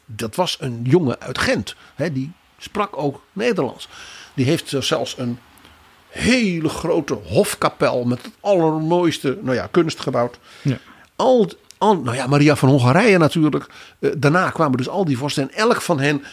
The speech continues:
Speaker 1: wilde ook iets moois achterlaten. Dus dat paleis, dat beho-, dat werd wel het, nou ja, het juweel van Europa genoemd. De kunstverzamelingen daar, de wetenschapsverzamelingen. Het had een reusachtige dierentuin met exotische dieren.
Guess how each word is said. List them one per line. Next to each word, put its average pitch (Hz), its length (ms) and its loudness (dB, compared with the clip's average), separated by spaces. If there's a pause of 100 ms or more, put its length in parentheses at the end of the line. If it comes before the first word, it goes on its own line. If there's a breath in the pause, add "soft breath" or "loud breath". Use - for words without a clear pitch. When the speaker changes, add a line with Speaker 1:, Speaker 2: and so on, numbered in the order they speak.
(100)
Speaker 1:
wilde 131 280 0
ook - 60 -10
iets 104 200 -6
moois 123 280 0
achterlaten. - 520 -14 (540 loud breath)
Dus 139 140 2
dat - 240 0
paleis, 151 640 -2
dat 135 260 -2 (100)
beho-, 123 260 0
dat 135 180 -2
werd 147 200 0
wel 123 220 -4
het, 120 260 -4 (220)
nou 135 160 -10
ja, 110 60 -10
het 107 200 -6
juweel 147 380 6
van 127 140 2
Europa 147 360 2
genoemd. 131 360 -6 (460 loud breath)
De 131 220 -4
kunstverzamelingen 151 880 2
daar, 117 280 -6
de 117 120 -2
wetenschapsverzamelingen. 127 960 -4 (200 loud breath)
Het 127 100 -4
had 196 140 0
een 208 100 2
reusachtige 190 840 0
dierentuin 156 720 0 (220 loud breath)
met 147 160 -4
exotische 143 640 0
dieren. 160 360 -2